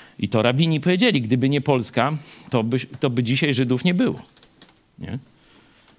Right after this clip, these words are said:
To w szesnastym wieku, w Złotym Wieku, rabin chyba z Krakowa, o ile dobrze pamiętam, e, <clears throat> powiedział, że Polska była rajem dla Żydów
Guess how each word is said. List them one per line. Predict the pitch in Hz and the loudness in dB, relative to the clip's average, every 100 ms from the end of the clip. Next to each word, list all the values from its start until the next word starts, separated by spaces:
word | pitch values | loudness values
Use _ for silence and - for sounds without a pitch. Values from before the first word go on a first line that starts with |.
| _ | _
To | 101 | -8
w | 95 | -4
szesnastym | 139 127 127 - 123 | -2 0 0 2 2
wieku, | 98 - 151 | 0 0 -4
w | 147 | -2
Złotym | 110 120 123 107 | -2 -2 0 0
Wieku, | 104 104 151 | 0 0 0
rabin | 104 104 117 143 135 - - - | 0 0 -2 -2 -6 -20 -20 -8
chyba | 117 107 | -2 -2
z | - | -2
Krakowa, | 117 107 113 92 107 | -6 -2 -2 0 -2
o | |
ile | 123 113 | -2 -2
dobrze | 107 107 110 117 123 - - | -4 -4 -6 -8 -10 -14 -14
pamiętam, | - 120 107 98 110 160 226 - - - - - - - - | -4 -2 0 0 -2 -4 -6 -12 -20 -20 -20 -20 -20 -20 -14
e, | - 101 104 95 - 185 175 | -6 -2 -2 -4 0 2 4
<clears throat> | 143 107 - - - | 0 -4 -12 -12 0
powiedział, | 160 117 95 120 165 | 2 2 2 0 0
że | 113 113 131 147 - 120 110 98 | 0 0 0 -2 -4 -8 -6 -2
Polska | 113 127 - 151 139 | 0 0 -2 -4 -2
była | 110 123 131 | -2 0 0
rajem | 98 123 131 110 | 2 2 2 -2
dla | 104 107 | 0 -2
Żydów | 101 113 165 226 | 0 0 -2 -4